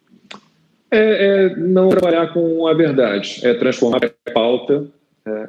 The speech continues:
em notícia, em reportagem, é não apurar, é não ir a fontes primárias, né? É ouvir dizer,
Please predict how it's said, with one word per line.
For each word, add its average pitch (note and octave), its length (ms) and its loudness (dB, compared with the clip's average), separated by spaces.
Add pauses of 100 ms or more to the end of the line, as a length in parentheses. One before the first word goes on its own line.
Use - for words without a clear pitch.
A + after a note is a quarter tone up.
(140)
em C3 140 -2
notícia, A2+ 580 -2 (260)
em A2 200 -2
reportagem, G#2 840 0
é A2 120 0
não A2+ 180 0
apurar, G#2+ 520 0 (680)
é A2+ 120 0
não A#2+ 260 0
ir A#2+ 140 4
a A2 100 0
fontes - 600 -6
primárias, G2+ 640 -4
né? G#2 260 -6
É A2+ 60 -4
ouvir A#2 380 2
dizer, G#2 580 0